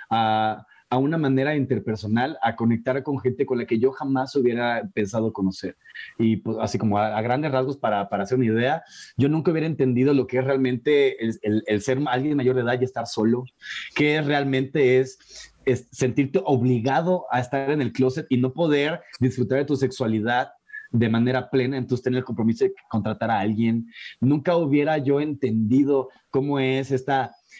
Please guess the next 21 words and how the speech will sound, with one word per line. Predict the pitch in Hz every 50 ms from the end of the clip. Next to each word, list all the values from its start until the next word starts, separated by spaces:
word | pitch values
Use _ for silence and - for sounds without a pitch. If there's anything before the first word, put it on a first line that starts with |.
| - _
fantasía | - - 147 139 139 127 - 135 127 131 - - 139 143 147 143
de | 139 135
tener | 131 131 127 131 127
algo | 131 135 139 139 135
que | 135 120
no | 123
es | 123 - -
tuyo, | 127 123 120 131 127
pero | - 117 110 110
sí | 107 - 127
es | - - -
tuyo | - 127 131 123 127 127
porque | - 110 - 113
lo | 104 101 98
compré, | 107 98 98 95 123 123 123 123 123
pero, | - 113 104 104 107 113 - _
pero | _ 117 110
me | 110 104
explico. | - - 143 139 - 170 165 - - - - - - - - - - - -
Eh, | 120 123 123 123 123 120 - - _ _ _ _
realmente | 135 127 151 156 165 165 165 156 127 175 175 175 170 165 151 127